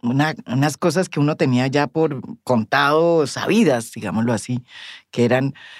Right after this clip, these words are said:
pues, el encuentro, un café, eh, una salida a teatro, eh, no sé, cosas que eran parte de la vida, terminaron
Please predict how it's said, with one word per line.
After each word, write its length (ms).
pues, 200
el 120
encuentro, 640
un 100
café, 800
eh, 440
una 220
salida 680
a 120
teatro, 680
eh, 320
no 180
sé, 420
cosas 480
que 100
eran 240
parte 360
de 100
la 100
vida, 320
terminaron 760